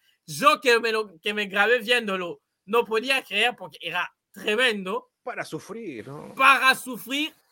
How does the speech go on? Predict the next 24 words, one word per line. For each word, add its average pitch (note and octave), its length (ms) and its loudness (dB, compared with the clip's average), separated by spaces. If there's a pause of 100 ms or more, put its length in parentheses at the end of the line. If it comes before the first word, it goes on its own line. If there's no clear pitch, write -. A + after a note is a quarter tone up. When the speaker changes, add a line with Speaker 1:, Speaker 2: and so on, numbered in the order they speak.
(160)
Speaker 1:
Burkina G#3+ 480 -8
Faso A3+ 260 -6
me, G3 160 -8 (200)
ganaba G3+ 500 0
uno A3 200 -6
a F3+ 60 -6
cero G#3+ 300 -6
y G#3+ 100 -14
se G3+ 280 -10 (120)
hizo C4 460 -4
un B3 180 -10
gol A3+ 220 4
en F#3+ 160 -4
contra A3 360 -4
al F3+ 220 0
noventa F#3 640 -4
y E3+ 120 -2
dos. - 440 -4 (840)
Noventa C4 640 8
y A#3+ 80 6
dos. C4 320 6 (380)
Quedaba D#4 260 10 (160)
un F#4+ 180 2
minuto, D#4 580 4